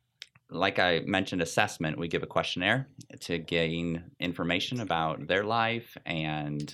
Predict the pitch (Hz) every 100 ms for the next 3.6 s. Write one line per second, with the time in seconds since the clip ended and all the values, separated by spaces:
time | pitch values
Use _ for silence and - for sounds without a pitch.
0 | - 87 80 78 87 - 101 - 98 92
1 | - - 82 76 73 73 71 71 - 80
2 | 87 87 85 87 95 98 80 110 - 170
3 | 165 - 156 151 160 160